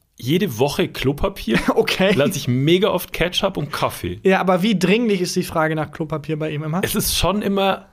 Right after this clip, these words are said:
Speaker 1: „Habt ihr noch eine Rolle Klopapier?
Speaker 2: <laughs>
Speaker 1: Habt ihr, habt ihr vielleicht noch eine Rolle Klopapier?“
Speaker 2: Nein.
Speaker 1: Und, ähm, <clears throat> ich leg ihm das dann immer vor die Tür, klingel bei ihm
Speaker 2: Ja.
Speaker 1: und geh möglichst schnell wieder zurück in meine
Speaker 2: <laughs>
Speaker 1: Wohnung, weil ich, also ich hab keinen Bock auf die Konversation,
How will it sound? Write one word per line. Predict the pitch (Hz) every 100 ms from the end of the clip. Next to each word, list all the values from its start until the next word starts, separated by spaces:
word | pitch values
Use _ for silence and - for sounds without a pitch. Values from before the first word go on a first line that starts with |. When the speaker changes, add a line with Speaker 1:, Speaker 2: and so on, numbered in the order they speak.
| _
Speaker 1:
„Habt | - 143
ihr | 151
noch | 135
eine | 139
Rolle | 135 131
Klopapier? | 135 139 151 160 - - - 175
Speaker 2:
<laughs> | 247 - -
Speaker 1:
Habt | 127 131
ihr, | 151 -
habt | 147
ihr | 143
vielleicht | 143 135
noch | 139
eine | 135
Rolle | 131 131
Klopapier?“ | 127 151 165 175 190
Speaker 2:
Nein. | 220 226 240 233 208 180
Speaker 1:
Und, | - 170 - -
ähm, | 165 156 143 - -
<clears throat> | 151 139
ich | 135
leg | 127 160
ihm | 156
das | 147
dann | 147
immer | 139 131 123 -
vor | - - 135
die | 127
Tür, | 131 - 160 254 311 - _ _ -
klingel | - 123 165 208 214
bei | 196
ihm | 190 190 214
Speaker 2:
Ja. | 196
Speaker 1:
und | - 139
geh | 135
möglichst | 147 165 185 -
schnell | 170 160
wieder | 151
zurück | 147 143 156
in | 139
meine | 123 131 160 165
Speaker 2:
<laughs> | 143
Speaker 1:
Wohnung, | 147 175 247 311 190 - - - - -
weil | 143
ich, | 160 - -
also | 156 147
ich | 143
hab | 160 -
keinen | 147
Bock | 151 156
auf | 147
die | 127
Konversation, | 143 143 131 120 - 117 131 202